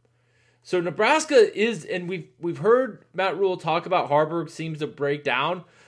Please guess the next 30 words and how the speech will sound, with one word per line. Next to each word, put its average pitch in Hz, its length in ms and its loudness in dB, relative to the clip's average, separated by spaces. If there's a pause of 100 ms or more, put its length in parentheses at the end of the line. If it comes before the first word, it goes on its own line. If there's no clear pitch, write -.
Like, 151 360 2
Michigan 277 380 0
State - 500 -8
seems 208 300 -4
to 170 60 -16
be 165 120 -4
playing 214 520 -2
in 226 120 0
these 214 220 -6
games, 180 480 -2 (140)
playing 202 260 2
them 190 120 -2
tight, 185 340 2
and 147 100 -4
just 165 160 -6
getting 170 280 -4
beat 170 220 -12
down 156 240 -2
at - 120 -12
the 117 160 -6
end. 185 300 -2 (520)
Well, 170 140 -10
Nebraska 262 440 2
hasn't 208 300 2
shown 185 180 -2
a 143 40 -4
tendency 135 440 -6
of 101 120 -8
doing 101 280 -12
that. - 200 -20